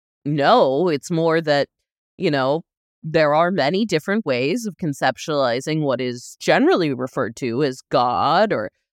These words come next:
a higher power. And while for me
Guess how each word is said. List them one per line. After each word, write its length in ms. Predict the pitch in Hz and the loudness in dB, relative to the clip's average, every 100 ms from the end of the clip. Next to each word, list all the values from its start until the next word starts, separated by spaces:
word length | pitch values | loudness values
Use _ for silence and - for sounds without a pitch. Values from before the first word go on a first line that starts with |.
| - | -12
a 120 | - | -8
higher 360 | - 143 143 135 - | -2 0 0 -2 -6
power. 640 | - 78 101 131 233 311 - | -8 -6 -4 -2 0 0 0
And 500 | 151 147 143 139 139 _ _ _ _ - | -2 -2 -2 -4 -6 _ _ _ _ -16
while 500 | 160 170 160 151 156 | -2 2 2 2 -2
for 280 | - - 160 | -4 -2 0
me 420 | 156 147 190 | 0 -2 0